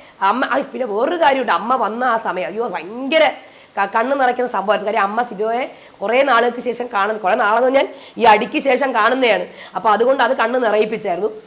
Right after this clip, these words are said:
അമ്മ എപ്പോഴും പറയും, ടോപ്പ് ഫൈവ്, ടോപ്പ് വൺ എന്ന് പറയുന്നുണ്ടായിരുന്നു. അപ്പോൾ സിജോ ഇടയ്ക്ക് ഹിൻ്റൊക്കെ ചോദിച്ചു, "കുപ്പി എടു-, അല്ല, കുപ്പിയൊന്നും, പെട്ടി എടുക്കണോ?" എന്ന് ചോദിച്ച്, പെട്ടി എടുക്കണം. അപ്പം അമ്മ അത് പറഞ്ഞതിന് മുന്നേ ബിഗ് ബോസ് വാർണിംഗ് ഒക്കെ കൊടുത്തായിരുന്നു കേട്ടോ, പുറത്തെ കാര്യം എല്ലാവരും ചോദിച്ച്. ഇന്ന് എല്ലാവരും ഹിന്റുകളുടെ ഒരു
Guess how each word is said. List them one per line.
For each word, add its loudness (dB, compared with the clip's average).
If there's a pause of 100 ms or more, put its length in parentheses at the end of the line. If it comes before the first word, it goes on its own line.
(160)
അമ്മ 2
എപ്പോഴും 0
പറയും, 0
ടോപ്പ് 4
ഫൈവ്, 4 (120)
ടോപ്പ് 4
വൺ 2 (280)
എന്ന് 0
പറയുന്നുണ്ടായിരുന്നു. 2
അപ്പോൾ -8
സിജോ 0
ഇടയ്ക്ക് 0
ഹിൻ്റൊക്കെ -2
ചോദിച്ചു, -4 (240)
"കുപ്പി -8
എടു-, 4
അല്ല, -6
കുപ്പിയൊന്നും, -8 (680)
പെട്ടി 6
എടുക്കണോ?" 6 (160)
എന്ന് -2
ചോദിച്ച്, 0 (300)
പെട്ടി 0
എടുക്കണം. 4
അപ്പം 0
അമ്മ 0
അത് 2
പറഞ്ഞതിന് 2
മുന്നേ 4
ബിഗ് -4
ബോസ് 0
വാർണിംഗ് 0
ഒക്കെ -6
കൊടുത്തായിരുന്നു -6
കേട്ടോ, -10 (180)
പുറത്തെ 0
കാര്യം 2
എല്ലാവരും 6
ചോദിച്ച്. -2 (320)
ഇന്ന് 0
എല്ലാവരും 6
ഹിന്റുകളുടെ 4
ഒരു 6